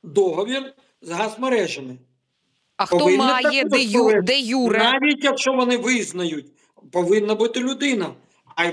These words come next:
Speaker 1: без загальних зборів визначені уповноважена особа, яка буде підписувати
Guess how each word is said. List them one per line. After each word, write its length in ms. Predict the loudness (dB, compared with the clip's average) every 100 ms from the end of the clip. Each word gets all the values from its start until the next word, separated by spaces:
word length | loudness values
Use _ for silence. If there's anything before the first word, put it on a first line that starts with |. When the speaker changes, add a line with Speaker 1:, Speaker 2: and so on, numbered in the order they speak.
| 0
Speaker 1:
без 240 | 2 2
загальних 440 | 0 0 0 -2 -4
зборів 360 | -2 0 2 0
визначені 680 | -6 -8 -6 -4 -4 -6 -12 _ _
уповноважена 960 | -6 0 0 0 -2 0 0 -2 -2
особа, 440 | -2 0 0 0 0
яка 280 | -2 -2 -2
буде 200 | 0 0
підписувати 840 | -4 -10 -6 -6 -6 -8 -10 -12